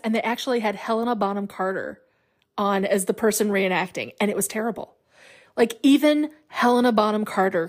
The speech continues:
could not rescue what they were trying to do, because no matter what you do, it always comes off as, "Oh no, stop, don't shoot me, bang, bang,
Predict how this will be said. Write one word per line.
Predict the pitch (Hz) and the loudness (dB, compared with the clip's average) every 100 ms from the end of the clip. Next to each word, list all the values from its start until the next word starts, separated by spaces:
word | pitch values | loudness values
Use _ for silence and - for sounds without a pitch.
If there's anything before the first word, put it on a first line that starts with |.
| - | -8
could | - 220 214 | -2 0 2
not | 202 196 196 - - _ _ _ _ _ _ _ _ _ - | 4 4 2 -6 -16 _ _ _ _ _ _ _ _ _ -10
rescue | 196 214 208 - 202 170 180 - - - | 2 2 2 -2 2 2 0 -4 -14 0
what | 240 220 | 2 4
they | 208 | 4
were | 202 | 4
trying | 233 190 190 | 4 2 0
to | 202 | 0
do, | 185 - - - - | 0 0 -8 -16 -4
because | 269 294 254 | 0 2 4
no | 277 | 4
matter | 277 277 | 4 2
what | 262 247 | 0 0
you | 240 | 0
do, | 277 | 4
it | 226 | 4
always | 208 247 | 6 4
comes | - 247 220 | 0 -2 0
off | 220 214 | 0 -2
as, | 196 - - | -6 -4 2
"Oh | 339 359 339 | 4 4 0
no, | 330 349 320 302 | 2 2 2 -2
stop, | 285 - 370 349 311 - _ _ _ | -8 -2 0 0 -2 -8 _ _ _
don't | 381 381 - | 0 2 -2
shoot | - 302 254 | -2 -2 -2
me, | 311 311 | -6 -2
bang, | 403 392 330 277 | 2 2 0 2
bang, | 392 370 339 285 | 2 2 0 -4